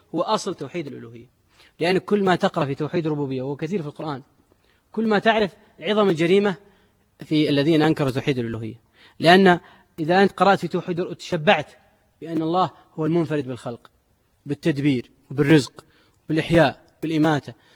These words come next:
طيب هذا وش خانته اللي، اللي أشرك، اللي أشرك مع الله؟ تعرف أن هذا المشرك ظالم، فتوحيد الربوبية يرسخك في توحيد الألوهية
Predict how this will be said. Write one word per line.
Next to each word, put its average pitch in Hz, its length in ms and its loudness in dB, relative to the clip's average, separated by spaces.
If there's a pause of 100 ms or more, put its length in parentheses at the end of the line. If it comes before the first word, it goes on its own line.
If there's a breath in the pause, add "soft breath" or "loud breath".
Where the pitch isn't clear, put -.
(120)
طيب 190 160 -2
هذا 233 180 2
وش 208 120 -2
خانته 214 280 0
اللي، 156 200 -4
اللي 151 260 -4
أشرك، 165 260 -2 (440)
اللي 185 140 2
أشرك 165 220 -2
مع 151 160 -2
الله؟ 120 180 -6 (1300)
تعرف 190 380 2 (260 soft breath)
أن 151 80 -2
هذا 180 280 0
المشرك 175 420 -4
ظالم، 143 340 4 (540 soft breath)
فتوحيد 175 400 0
الربوبية 180 420 4
يرسخك 190 540 0
في 156 140 -8
توحيد 151 300 -6
الألوهية 117 380 -12